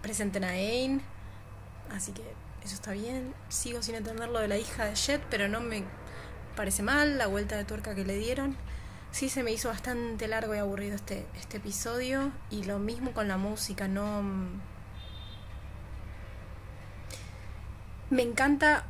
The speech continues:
me encanta, o sea, está bárbaro que haya una serie con jazz, pero perdió mucho de la complejidad de la his-, de la banda de sonido original. Eh, la música es genial, pero está muy, muy, muy orientada solo a un estilo.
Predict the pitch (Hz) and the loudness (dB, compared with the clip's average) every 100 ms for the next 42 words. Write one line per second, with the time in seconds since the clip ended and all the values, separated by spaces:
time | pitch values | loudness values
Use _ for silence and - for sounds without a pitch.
0 | - 254 226 269 240 190 190 - - 196 | -6 -2 4 6 6 0 -2 -8 -6 -2
1 | 202 190 220 226 233 220 208 - 214 202 | -2 0 4 4 6 4 2 0 -2 -2
2 | 208 202 220 - 226 285 - - 196 190 | -2 -2 2 4 4 4 0 -2 0 0
3 | 220 - - - - - 196 196 220 226 | -2 -8 -8 -10 -8 0 2 2 0 0
4 | 254 - 269 240 202 196 208 196 202 - | 0 2 2 2 2 0 -2 -2 -4 -4
5 | 208 220 226 202 196 - 202 185 98 - | -6 -6 -4 -6 -6 -8 -8 -8 -8 -8
6 | - - - - - - 202 220 220 214 | -10 -10 -12 -12 -10 0 4 4 4 2
7 | 220 214 214 208 202 - - - - - | 0 -4 -4 -4 -4 -6 -8 -8 -12 -12
8 | - - - - - - - 220 202 190 | -12 -12 -12 -12 -12 -10 -2 2 2 0
9 | 190 202 - - - - 214 - 226 - | -2 -6 -10 -10 -8 -4 -2 -2 -2 0
10 | 202 214 254 - 202 190 185 190 - - | 2 2 2 0 0 0 -2 -4 -10 -12
11 | - - - - - - - - - - | -10 -10 -10 -10 -10 -10 -10 -12 -12 -10
12 | - 226 214 226 240 233 226 226 226 226 | -4 0 2 2 2 2 -2 -2 -2 -4
13 | 277 - 214 202 202 214 208 202 233 214 | -6 -6 -2 0 0 0 0 0 2 2
14 | 208 202 202 - 202 | 2 2 0 -4 -6